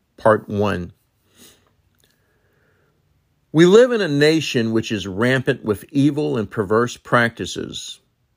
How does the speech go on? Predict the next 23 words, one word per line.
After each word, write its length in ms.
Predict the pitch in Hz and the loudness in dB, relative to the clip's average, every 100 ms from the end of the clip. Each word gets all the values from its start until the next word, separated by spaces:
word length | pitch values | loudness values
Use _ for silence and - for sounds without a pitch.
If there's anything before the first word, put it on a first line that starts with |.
| _ 113 | _ -4
As 180 | 110 | -4
Christians, 720 | - - 190 - - 117 113 107 | -6 0 2 2 0 0 0 -2
we 140 | 120 | 0
are 100 | 107 | 0
surrounded 640 | 98 - 104 123 135 139 120 | -2 -4 -2 0 2 0 0
by 200 | 113 107 | -2 -4
temptations 1000 | - 147 - 123 107 107 107 110 107 | -4 -4 -2 0 2 0 -4 -6 -8
and 140 | - 101 | -8 -6
an 180 | 104 110 | -6 -2
evil 380 | 123 117 104 | 0 0 0
that 160 | 101 98 | -2 -4
is 100 | 98 | -6
so 240 | - 143 | 0 0
dark 540 | 139 117 107 107 - _ _ - - _ - | 2 2 2 0 -4 _ _ -20 -20 _ -4
that 120 | 110 | -2
it 100 | 123 | 0
comes 300 | - 135 120 | 0 2 0
straight 340 | - 143 135 | 2 4 4
from 220 | - 113 104 | 0 -2 -2
the 80 | |
pit 280 | 101 - 120 | -2 2 4
of 120 | 107 | 4
hell. 520 | 92 127 110 87 85 | 2 2 2 0 -4